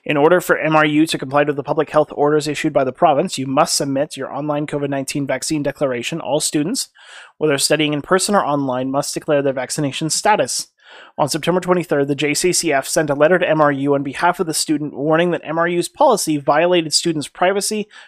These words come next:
charter, and human rights. The letter threatened legal actions if M R U proceeded with deregistering online students.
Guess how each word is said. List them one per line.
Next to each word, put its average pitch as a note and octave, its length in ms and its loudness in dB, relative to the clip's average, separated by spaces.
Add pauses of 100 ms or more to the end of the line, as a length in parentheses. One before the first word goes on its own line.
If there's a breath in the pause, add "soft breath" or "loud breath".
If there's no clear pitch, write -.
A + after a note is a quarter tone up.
charter, E3+ 380 4
and D3+ 100 -2
human D3+ 220 2
rights. B2+ 320 -4
The C#3 80 -8
letter C#3+ 200 2
threatened C3+ 380 -2
legal F#3 240 2
actions C#3 380 -4
if C#3+ 100 -4
M D3+ 160 -2
R D3+ 100 6
U C#3+ 200 -2
proceeded D#3+ 480 -2
with B2 200 -8
deregistering D#3 720 0
online C3+ 380 -4
students. A#2 520 -8